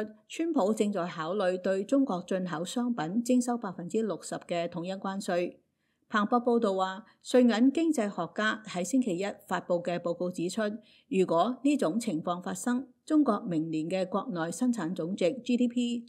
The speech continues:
將會下降二點五個百分點，將會令到中國經濟年成長率減少一半以上，凸顯出前總統川普如果重返白宮，北京將會面臨嘅巨大壓力。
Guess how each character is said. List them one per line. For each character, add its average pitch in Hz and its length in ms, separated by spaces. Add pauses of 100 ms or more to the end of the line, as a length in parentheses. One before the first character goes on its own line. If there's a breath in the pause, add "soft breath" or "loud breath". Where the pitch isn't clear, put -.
將 311 160
會 240 120
下 185 240
降 180 220
二 175 340
點 175 180
五 170 160
個 170 140
百 165 120
分 165 200
點， 180 340 (320 soft breath)
將 220 180
會 214 100
令 180 180
到 180 200
中 233 160
國 208 160
經 226 200
濟 196 420
年 185 260
成 185 280
長 185 260
率 233 180 (220)
減 151 260
少 185 160
一 220 100
半 170 280
以 160 140
上， 165 340 (260)
凸 247 120
顯 233 240
出 320 120 (200)
前 170 240
總 170 240
統 190 180
川 254 260
普 208 360
如 190 140
果 175 240
重 156 200
返 160 220
白 175 140
宮， 220 340 (140)
北 226 120
京 220 200
將 214 180
會 180 80
面 165 220
臨 160 200
嘅 170 240
巨 170 160
大 165 140
壓 170 200
力。 175 260